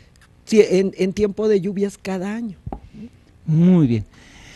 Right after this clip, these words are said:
Speaker 2: Beatriz, estamos muy interesados en,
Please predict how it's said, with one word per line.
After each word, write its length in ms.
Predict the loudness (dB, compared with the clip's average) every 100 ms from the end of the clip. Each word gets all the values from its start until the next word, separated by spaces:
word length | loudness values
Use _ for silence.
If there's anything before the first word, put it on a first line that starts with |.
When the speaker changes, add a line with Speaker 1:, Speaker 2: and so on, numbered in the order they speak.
| -20 -14 2
Speaker 2:
Beatriz, 420 | 4 4 2 0
estamos 380 | 2 4 6 8
muy 200 | 10 12
interesados 720 | 10 6 6 6 6 2 -6
en, 300 | -2 -2